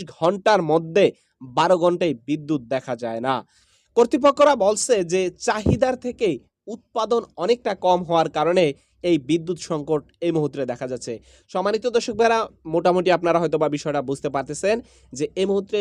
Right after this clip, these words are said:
মূল সমস্যাটা আমাদের কোথায়। পর্যাপ্ত পরিমাণ উৎপাদন ব্যবস্থা থাকলেও আমাদের কাঁচামালের ব্যাপক পরিমাণে সমস্যা দেখা দিচ্ছে। তো এটা দ্রুত সমস্যার সমাধানের চেষ্টা করতেছে তারা,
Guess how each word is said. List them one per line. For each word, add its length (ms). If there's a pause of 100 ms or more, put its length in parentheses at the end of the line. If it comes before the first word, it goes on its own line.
মূল 480
সমস্যাটা 600
আমাদের 340 (240)
কোথায়। 420 (400)
পর্যাপ্ত 500
পরিমাণ 440 (100)
উৎপাদন 520
ব্যবস্থা 440
থাকলেও 480 (420)
আমাদের 300 (140)
কাঁচামালের 560
ব্যাপক 340
পরিমাণে 380 (400)
সমস্যা 380
দেখা 220
দিচ্ছে। 300 (340)
তো 100 (500)
এটা 160
দ্রুত 340
সমস্যার 560
সমাধানের 540
চেষ্টা 280
করতেছে 360
তারা, 220